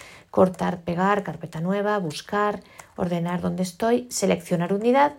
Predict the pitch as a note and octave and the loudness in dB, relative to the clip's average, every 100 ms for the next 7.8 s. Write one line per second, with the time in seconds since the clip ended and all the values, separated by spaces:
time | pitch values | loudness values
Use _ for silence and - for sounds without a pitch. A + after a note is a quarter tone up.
0 | _ _ _ _ _ _ - B3 - F#3 | _ _ _ _ _ _ -4 -2 -2 -2
1 | - D#3+ E3 C#3+ C#3 D3+ D#3 - - - | -2 -4 -4 -6 -8 -8 -10 -14 -16 -12
2 | - D#3 E3 E3 F3+ F#3 B3 C#4 D4+ - | -10 -8 -6 -6 -2 0 0 0 -6 -8
3 | _ _ _ _ _ _ E3+ E3 F3+ F#3 | _ _ _ _ _ _ 2 6 6 4
4 | F3+ F#3+ F#3+ F3+ E3 D#3+ - D3 D3+ - | 4 6 6 4 2 -2 -8 -8 -8 -10
5 | - - - E3+ E3 D#3 E3 F3+ - E3+ | -16 -18 6 8 8 6 8 8 6 2
6 | E3 E3 - - D#3 D3 D3 C#3 C#3+ C#3+ | 2 2 0 -2 -2 0 0 0 0 0
7 | - C#3 - - - F#3+ - | 0 2 2 6 8 8 8